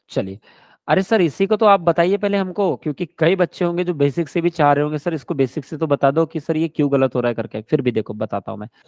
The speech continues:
Some insect are pest, मैंने शॉर्टकट तो बता दिया कि सर ये पॉजिटिव डायग्राम है, पॉजिटिव डायग्राम में अगर नेगेटिव कंक्लूजन पूछा तो सर ये कंक्लूजन गलत हो जाएगा, इसका मतलब है कि ऑप्शन नंबर बी गलत हो जाएगा।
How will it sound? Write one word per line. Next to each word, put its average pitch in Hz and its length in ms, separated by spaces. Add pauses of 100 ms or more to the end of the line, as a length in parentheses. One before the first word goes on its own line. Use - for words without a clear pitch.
(180)
Some 185 220
insect 180 360
are 175 180
pest, 160 200
मैंने 175 200
शॉर्टकट 170 400
तो 208 100
बता 175 260
दिया 175 160
कि 180 140
सर 175 180
ये 185 260 (440)
पॉजिटिव 165 600
डायग्राम 190 460
है, 214 140
पॉजिटिव 165 480
डायग्राम 180 360
में 190 80
अगर 185 120
नेगेटिव 170 420
कंक्लूजन 180 480
पूछा 180 260
तो 165 140
सर 170 240
ये 151 240
कंक्लूजन 175 540
गलत 202 300
हो 214 60
जाएगा, 175 260
इसका 143 240
मतलब 165 340
है 196 60
कि 180 100
ऑप्शन 139 260
नंबर 156 180
बी 180 160
गलत 196 260
हो 175 60
जाएगा। 151 300